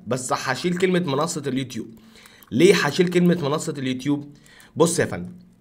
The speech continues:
اليوتيوب والفيسبوك بيكرهوا أي منشئ محتوى يطلع الجمهور بره المنصة بتاعتهم. علشان كده أنت في البداية لسه صغير،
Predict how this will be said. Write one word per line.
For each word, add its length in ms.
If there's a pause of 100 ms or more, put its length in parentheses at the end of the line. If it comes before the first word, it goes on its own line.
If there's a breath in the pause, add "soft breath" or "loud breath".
اليوتيوب 680 (160)
والفيسبوك 800
بيكرهوا 760
أي 260
منشئ 340
محتوى 600 (300 loud breath)
يطلع 440
الجمهور 380
بره 560 (800)
المنصة 420
بتاعتهم. 420 (640 soft breath)
علشان 480
كده 200
أنت 380
في 140
البداية 680
لسه 320
صغير، 400